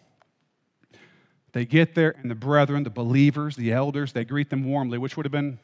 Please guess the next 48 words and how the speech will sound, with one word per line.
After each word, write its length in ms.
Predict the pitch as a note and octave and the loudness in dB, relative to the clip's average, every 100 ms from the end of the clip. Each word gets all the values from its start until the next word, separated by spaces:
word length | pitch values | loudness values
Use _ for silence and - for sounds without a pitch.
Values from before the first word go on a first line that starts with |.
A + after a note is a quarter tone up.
| _ | _
which 160 | D#3 C3+ | -14 -12
would 100 | D#3+ | -12
have 80 | G3+ | -10
been 100 | B3+ | -10
awesome 220 | - E2+ | -12 -14
for 140 | - | -16
them, 100 | - _ | -20 _
right? 220 | A#2 A#2+ | -6 -6
They've 180 | B2 A2 | -4 -6
been 200 | A#2+ D#3+ | 2 4
out 180 | D#3 D3+ - - - | 4 2 -2 -20 -14
on 80 | - | -8
these 140 | A2 B2 | -8 -4
missionary 480 | C3+ C3 C#3 C3 | -4 -2 -2 -2
journeys, 340 | A#2+ C3+ C3 A#2 | -2 -4 -4 -4
out 260 | - B2+ C#3+ - | -2 -2 -2 -6
on 120 | B2 | -6
the 60 | |
mission 280 | B2 C#3 C#3 | -2 -2 -4
field. 220 | B2+ C3+ | -6 -6
They 100 | A#2 | -8
come 260 | A2 - D#3 | -8 -2 0
back 220 | C#3+ C3+ | 2 2
to 100 | - | 0
Jerusalem, 560 | C#3+ C3 C#3 - C3+ A#2+ - - - | -10 -8 -8 -6 -8 -8 -10 -18 -2
and 100 | C#3 | 0
the 60 | B2 | 0
brothers 480 | C3+ D3+ D3+ D3 - - - | 4 4 4 0 -4 -20 -2
greet 280 | D3+ D3 | 4 4
them 240 | D3+ C#3 C3 - _ | 4 2 0 -8 _
warmly. 640 | - A#2 C3 C#3 B2 G2 F#2+ _ _ | -14 -6 -2 -2 -2 -6 -12 _ _
James 380 | - D#3 D#3 E3+ | 0 4 6 4
is 120 | D#3 | 0
there. 160 | C3+ D3 | 2 4
He 100 | C#3+ | 4
appears 280 | C3 D3+ D3+ | 0 -4 -6
to 60 | C#3+ | -6
be 60 | |
leading 280 | B2+ D3 D3 | -2 2 2
the 60 | B2 | 0
church. 300 | - D3 - | -6 -8 -4
This 180 | D3+ D#3 | -4 -2
is 140 | C3 - - | -6 -8 -18
James, 360 | A2 D#3 D#3+ D3+ | 0 6 6 6
the 80 | C3+ | 2
half-brother 600 | - D3+ - E3 D3 D3 | 2 0 0 -2 -2 -4
of 60 | |
Jesus. 640 | C#3+ G3+ F3 G#2+ C#2+ - | 0 2 2 -2 -14 -20